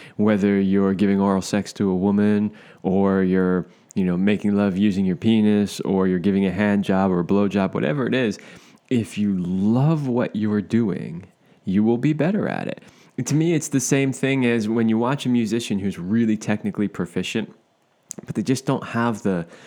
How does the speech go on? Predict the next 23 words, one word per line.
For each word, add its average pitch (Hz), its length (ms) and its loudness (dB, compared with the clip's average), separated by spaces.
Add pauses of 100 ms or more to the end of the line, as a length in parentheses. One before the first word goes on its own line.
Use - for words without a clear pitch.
(180)
the 92 80 -8
soul, 117 680 0
the 101 100 0
heart, 101 560 -2 (220)
the 90 140 -8
feel. 120 680 0 (360)
You 110 100 0
know, 107 100 2
you're 107 140 2
like, 104 180 -4 (140)
"Wow, 170 240 2
that 107 160 -2
was 110 160 -2
really 147 240 0
amazing," 120 800 0
but - 420 -4 (160)
somehow 160 540 0
it 131 140 -4
just 147 220 -2
doesn't 147 480 0 (440)
move 123 440 2
you, 67 360 -4 (340)
right? 104 340 0